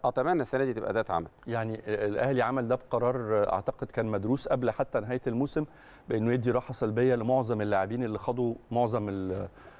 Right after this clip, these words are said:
Speaker 1: آه.
Speaker 2: الم-، الماتشات أو المباريات
Speaker 1: آه،
Speaker 2: في
Speaker 1: بس هو
Speaker 2: ال-
Speaker 1: خدها بالتقارير،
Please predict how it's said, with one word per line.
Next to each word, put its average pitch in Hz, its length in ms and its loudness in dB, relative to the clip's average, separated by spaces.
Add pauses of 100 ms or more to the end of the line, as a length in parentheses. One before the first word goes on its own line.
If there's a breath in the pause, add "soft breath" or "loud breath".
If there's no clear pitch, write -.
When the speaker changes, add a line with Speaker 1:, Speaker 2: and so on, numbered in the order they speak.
(120 loud breath)
Speaker 1:
آه. - 100 -2
Speaker 2:
الم-، 104 420 2
الماتشات 104 480 0
أو 107 120 2
المباريات 104 380 0
Speaker 1:
آه، 110 40 0
Speaker 2:
في 104 60 2
Speaker 1:
بس 135 120 -2
هو 127 100 4
Speaker 2:
ال- 127 40 -2
Speaker 1:
خدها 160 200 2
بالتقارير، 117 580 -2